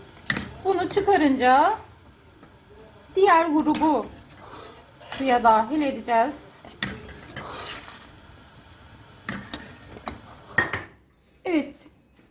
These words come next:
e, pişmişti. E, bundan bir miktar tabağımıza aldık.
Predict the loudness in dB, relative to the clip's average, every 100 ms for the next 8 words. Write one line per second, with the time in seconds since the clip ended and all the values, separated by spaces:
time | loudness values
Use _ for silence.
0 | _ _ -12 -10 -6 -6 -4 -6 -6 -2
1 | -2 -2 -8 -18 -16 -10 -8 -6 -6 -6
2 | -2 0 2 0 -2 -2 -2 -2 -2 -2
3 | 0 -2 4 6 6 6 2 0 0 0
4 | -2 -4